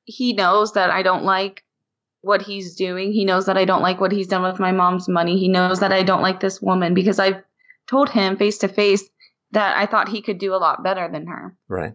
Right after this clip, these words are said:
Speaker 1: So I, that I think is part of it. So, you know, why would you wanna be around somebody if they don't agree with your lifestyle and who you're with,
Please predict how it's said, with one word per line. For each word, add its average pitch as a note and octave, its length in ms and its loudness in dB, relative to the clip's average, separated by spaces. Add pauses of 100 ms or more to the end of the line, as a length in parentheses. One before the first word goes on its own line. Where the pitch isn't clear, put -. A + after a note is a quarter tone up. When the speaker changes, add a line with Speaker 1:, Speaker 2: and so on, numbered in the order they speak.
(160)
Speaker 1:
So G#3+ 440 2 (260)
I, G#3 320 -4 (140)
that G3+ 340 0
I G#3+ 100 -2
think G#3+ 300 -8
is - 160 -10
part F3+ 260 -2
of F#3 100 -4
it. G3+ 280 0 (540)
So, A3 320 4
you A3+ 120 2
know, G#3+ 120 4
why G#3 140 2
would G#3+ 140 0
you G#3+ 80 -6
wanna G3+ 160 -2
be F#3+ 220 -6
around F#3+ 380 -2
somebody F#3+ 360 -2
if F#3 80 -4
they G3 120 2
don't F#3+ 240 2
agree F#3 340 -2
with F3+ 220 2 (520)
your G#3 180 2
lifestyle E3+ 680 2
and F3 240 -2
who G#3+ 140 -2
you're G3 280 2
with, F#3 340 2